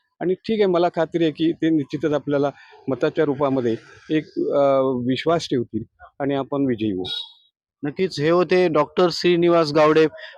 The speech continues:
Speaker 2: अ, अ, नगराध्यक्षपदाचे, अ, विलास, अ, गावडे यांचे बंधू. ते आपल्या का-, कार्यकर्त्यांसमवेत ते घरोघरी प्रचार करतायत आणि त्यांना विश्वास आहे की यावेळी देखील पुन्हा एकदा, अ, वेंगुर्लेकर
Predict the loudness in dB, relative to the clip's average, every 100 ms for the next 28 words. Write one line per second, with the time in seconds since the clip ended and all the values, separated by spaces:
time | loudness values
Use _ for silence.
0 | 0 2 4 4 2 -2 -4 -2 0 2
1 | 2 2 0 -2 -2 0 0 2 0 0
2 | -2 0 2 2 2 0 2 2 2 2
3 | 4 2 0 -4 -8 -4 0 0 2 2
4 | 2 0 _ _ 0 4 2 2 2 2
5 | 4 2 2 2 2 0 2 0 0 2
6 | 0 0 -2 2 2 2 0 -2 2 2
7 | 2 2 0 0 -10 -4 0 2 4 2
8 | 4 2 4 4 4 0 -20 -8 0 4
9 | 6 6 6 4 4 2 2 0 4 4
10 | 4 4 4 4 -2 -12 2 4 6 6
11 | 4 4 4 4 2 4 2